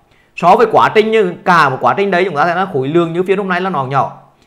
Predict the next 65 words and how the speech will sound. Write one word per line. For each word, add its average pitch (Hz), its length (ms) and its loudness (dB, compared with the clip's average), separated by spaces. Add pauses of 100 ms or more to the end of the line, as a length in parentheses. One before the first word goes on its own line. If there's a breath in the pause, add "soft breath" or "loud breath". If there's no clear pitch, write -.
(160)
Chính 135 160 -6
vì 208 140 0
vậy 190 200 2
mà 185 80 0
các 170 240 -2
phiên 175 200 -6
mai 185 280 2
ví 160 120 -2
dụ 165 100 -4
nó 143 180 -4
phục 160 160 -8
hồi 214 240 6
thì 190 120 -4
chúng 139 100 -8
ta 180 200 0
chưa 247 80 -2
vội 190 160 2
mua. 214 180 4 (540 soft breath)
Và 185 80 -4
chúng 147 180 -4
ta 131 120 0
phải 156 180 -6
chờ 214 340 6
sau 202 140 2
quá 160 100 -2
trình 185 140 -4
test 139 160 0
lại. 151 180 2 (120)
Ví 123 100 -12
dụ 135 100 -6
nó 117 160 -4
có 117 100 -6
quá 107 180 -4
trình 151 100 -8
test 107 180 -6
lại 135 120 -2
như 127 80 -6
thế 156 80 -8
này 156 160 -2
á. 156 100 -10 (420 soft breath)
Và 185 80 0
test 190 320 0
lại 165 220 6
với 147 80 0
khối 139 160 -4
lượng 160 160 -6
nhỏ 151 320 4
thì 151 420 -8
sau 156 220 0
đó 196 80 0
có 117 220 -2
những 139 180 -8
cái 135 80 -6
dấu 117 200 -4
ấn 117 160 -6
phía 127 80 -6
sau 139 260 0
chúng 165 120 -6
ta 135 140 -2
mới 147 200 -10
tham 156 180 -4
gia 147 120 -2
là 156 80 -4
ok 156 140 -6 (100)
hơn. 202 200 -2